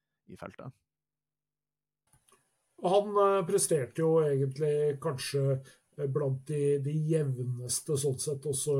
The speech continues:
Speaker 2: i, i, i Formel tre, nemlig at han, han tok egentlig veldig jevnt og trutt poeng gjennom sesongen. Han vant vel ikke mer enn, eh, enn to løp, hvis jeg husker riktig. Og så, men han, eh, han var på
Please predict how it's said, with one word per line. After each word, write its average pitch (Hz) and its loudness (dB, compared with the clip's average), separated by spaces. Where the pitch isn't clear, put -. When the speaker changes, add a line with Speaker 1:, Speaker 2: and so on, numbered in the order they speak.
Speaker 2:
i, 135 2
i, 135 -2
i 135 -4
Formel 131 0
tre, 139 -2
nemlig 131 0
at 131 -4
han, 135 2
han 147 -4
tok - -4
egentlig 143 2
veldig 135 4
jevnt 127 -2
og 135 2
trutt 135 -4
poeng 135 0
gjennom 131 0
sesongen. 139 0
Han 160 -2
vant 113 -6
vel 147 -4
ikke - -10
mer 127 -6
enn, 139 0
eh, 135 -2
enn 139 0
to 143 -4
løp, 143 -2
hvis 143 -2
jeg 139 2
husker 135 -2
riktig. 156 -2
Og 135 -2
så, 143 0
men 151 0
han, 147 2
eh, 147 -2
han 143 0
var 139 4
på 151 2